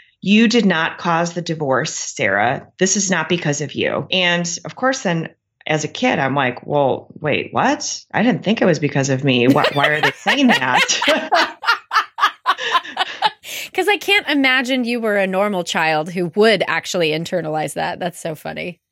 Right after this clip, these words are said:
Speaker 1: I mean, it, it just seemed so stupid to me. And so
Speaker 2: Yeah.
Speaker 1: when people in high school were taking psychology classes and they're like, "Oh, I'm so O C D and blah, blah, blah," and, like, diagnosing each other, I was like, "You know what? That's bullshit."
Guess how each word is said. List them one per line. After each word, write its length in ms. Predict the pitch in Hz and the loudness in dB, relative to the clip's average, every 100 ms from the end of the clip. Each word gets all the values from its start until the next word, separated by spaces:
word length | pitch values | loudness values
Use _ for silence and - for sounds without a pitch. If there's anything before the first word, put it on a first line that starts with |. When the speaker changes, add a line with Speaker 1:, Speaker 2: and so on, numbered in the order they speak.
| _ _ | _ _
Speaker 1:
I 80 | - | -2
mean, 180 | 233 240 | 0 0
it, 220 | 214 - | 0 -2
it 180 | 87 127 | -6 -2
just 320 | 214 208 - | -2 -4 -6
seemed 520 | - 202 202 190 190 - - | -4 0 2 2 0 -4 -10
so 420 | - - 175 170 | -8 -2 0 2
stupid 580 | 175 - - 175 170 160 | 0 -2 -2 -2 -2 -4
to 120 | - | -4
me. 400 | 143 104 85 123 - | -2 0 -2 -2 0
And 160 | 160 | 0
so 640 | - 175 160 160 156 156 156 | 2 0 2 4 4 2 -2
Speaker 2:
Yeah. 80 | 156 | -4
Speaker 1:
when 260 | 185 - - | -2 -2 -2
people 300 | - 254 262 | -2 0 2
in 80 | 233 | 2
high 240 | 214 190 262 | 2 0 -2
school 340 | - 208 180 | -2 0 0
were 100 | 170 | 0
taking 380 | 170 170 190 190 | -2 -4 -4 -4
psychology 600 | 185 170 165 151 190 240 | -2 -2 0 0 0 -4
classes 500 | - 139 143 156 156 | 0 0 0 -4 -4
and 80 | 170 | -2
they're 80 | 175 | 0
like, 180 | 165 - | 0 0
"Oh, 180 | 233 226 | 0 2
I'm 200 | 202 226 | 0 -2
so 260 | - 208 | -2 -2
O 160 | 208 196 | 0 -2
C 280 | 208 208 190 | -2 -6 -6
D 300 | 190 180 185 | -2 0 0
and 120 | 170 | 0
blah, 140 | 160 175 | 0 2
blah, 180 | 175 165 | 2 0
blah," 240 | 165 165 | 2 2
and, 100 | 156 | 2
like, 180 | 131 - | -2 0
diagnosing 600 | 151 156 151 156 208 190 | -2 0 -2 -2 -2 -2
each 160 | 170 151 | -2 -2
other, 200 | 143 104 | 0 0
I 120 | 156 | 0
was 120 | 165 | 0
like, 160 | 175 170 | -2 -2
"You 80 | |
know 60 | 196 | -2
what? 120 | 190 | 0
That's 200 | 220 233 | -2 -4
bullshit." 580 | - 135 - - 60 165 | -4 -2 0 0 -2 -4